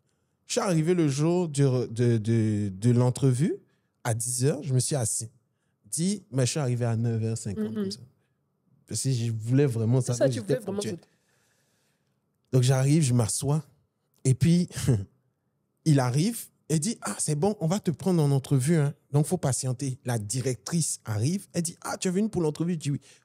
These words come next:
Speaker 1: OK, patiente quelques minutes, on vient. Dix heures, onze heures, midi,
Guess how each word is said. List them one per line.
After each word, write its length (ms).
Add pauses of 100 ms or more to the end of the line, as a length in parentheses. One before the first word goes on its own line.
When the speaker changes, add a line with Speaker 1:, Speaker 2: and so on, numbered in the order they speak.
Speaker 1:
OK, 200 (580)
patiente 300
quelques 180
minutes, 360
on 140
vient. 300 (400)
Dix 280
heures, 200 (140)
onze 280
heures, 280
midi, 460